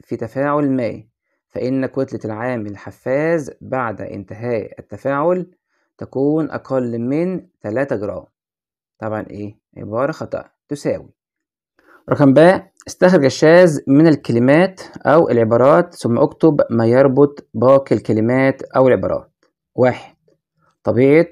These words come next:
المتفاعلات، تركيز النواتج، درجة حرارة التفاعل،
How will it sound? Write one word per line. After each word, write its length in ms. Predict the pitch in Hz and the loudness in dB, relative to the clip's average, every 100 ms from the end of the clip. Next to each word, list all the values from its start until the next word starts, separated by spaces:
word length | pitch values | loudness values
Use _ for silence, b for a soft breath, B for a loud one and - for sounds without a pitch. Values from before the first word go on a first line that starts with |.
| - | -4
المتفاعلات، 760 | 110 107 - 107 143 170 - _ _ _ _ _ _ _ _ | -6 -6 -4 0 0 0 -6 _ _ _ _ _ _ _ _
تركيز 500 | 107 - 175 160 117 | -10 -8 0 2 2
النواتج، 580 | 110 113 135 170 165 147 _ _ _ _ _ _ | 0 0 0 2 0 -2 _ _ _ _ _ _
درجة 460 | _ 143 165 147 123 | _ 2 4 6 2
حرارة 380 | - 123 139 127 | 0 2 4 2
التفاعل، 640 | 107 104 143 143 175 175 | 0 -2 2 4 4 2